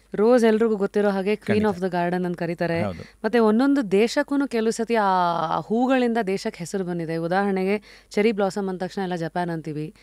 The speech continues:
Speaker 1: ಅದೇ ಟ್ಯೂಲಿಪ್ ಅಂದ್ರೆ ಸ್ವಿಟ್ಜರ್ಲೆಂಡು, ಮತ್ತೆ ನಮ್ಮಲ್ಲೂ ಕಾಶ್ಮೀರು, ಈ ಥರ ಜಾಗಗಳು, ಒಂದೊಂದು ಹೂವಕ್ಕೂನು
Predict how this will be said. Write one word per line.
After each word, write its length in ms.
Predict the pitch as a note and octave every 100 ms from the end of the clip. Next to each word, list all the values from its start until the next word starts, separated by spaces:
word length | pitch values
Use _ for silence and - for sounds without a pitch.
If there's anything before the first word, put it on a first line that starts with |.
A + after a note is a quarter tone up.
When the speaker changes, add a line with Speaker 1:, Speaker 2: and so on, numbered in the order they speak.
| - - _
Speaker 1:
ಅದೇ 180 | F3 G3+
ಟ್ಯೂಲಿಪ್ 360 | G3+ G#3 G3+ G3
ಅಂದ್ರೆ 240 | F3+ F#3
ಸ್ವಿಟ್ಜರ್ಲೆಂಡು, 640 | F3 F3 F#3 F3 F3 F3
ಮತ್ತೆ 180 | E3+ F3+
ನಮ್ಮಲ್ಲೂ 340 | E3+ E3+ F#3
ಕಾಶ್ಮೀರು, 520 | F#3+ F3 - G3 F3+ F3+
ಈ 40 |
ಥರ 180 | F3 F3
ಜಾಗಗಳು, 480 | E3+ E3+ E3 D#3+ D#3
ಒಂದೊಂದು 340 | E3+ G3 G#3+
ಹೂವಕ್ಕೂನು 640 | F#3+ A3+ B3 C4+ C4+ D4+